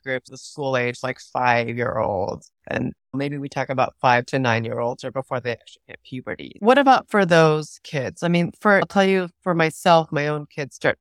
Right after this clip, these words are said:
were great eaters when they were babies and toddlers, and they were eating a whole bunch of food. And then really in that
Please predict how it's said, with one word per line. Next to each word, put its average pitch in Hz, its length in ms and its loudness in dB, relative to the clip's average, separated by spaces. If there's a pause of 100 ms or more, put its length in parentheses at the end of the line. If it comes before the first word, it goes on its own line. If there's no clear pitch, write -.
were 147 220 -4
great 160 420 2
eaters 147 640 2 (320)
when 147 240 4
they 143 200 4
were 139 460 2 (160)
babies 160 500 0
and 131 160 -2
toddlers, 143 840 2
and 127 300 -4
they 127 140 0
were 131 280 -2
eating 151 360 -10
a 131 60 -2
whole 147 260 -2
bunch 135 220 -2
of 139 180 -12
food. 147 400 -2 (260)
And 214 160 6
then 302 180 6
really 262 260 6
in 196 120 0
that 170 240 4